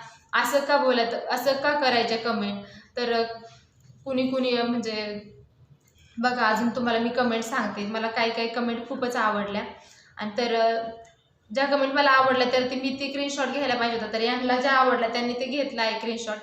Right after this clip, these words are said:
तर त्याच मी तुम्हाला वाचून दाखवत आहे. तर, अ, कुणी कुणी पांडुरंग, पांडुरंग सरांविषयी पण, म्हणजे, हे केलं आहे, "पांडुदादा असं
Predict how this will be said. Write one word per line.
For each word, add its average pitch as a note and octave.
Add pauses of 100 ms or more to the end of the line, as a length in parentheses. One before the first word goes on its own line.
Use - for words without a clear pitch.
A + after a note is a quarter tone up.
तर A3
त्याच B3+
मी B3+
तुम्हाला B3
वाचून G#3
दाखवत G#3+
आहे. G#3+ (580)
तर, A#3
अ, A#3 (760)
कुणी C#4+
कुणी D4+
पांडुरंग, C4 (120)
पांडुरंग B3+
सरांविषयी B3+
पण, C4
म्हणजे, B3+
हे B3
केलं A3+
आहे, A3
"पांडुदादा A#3
असं A#3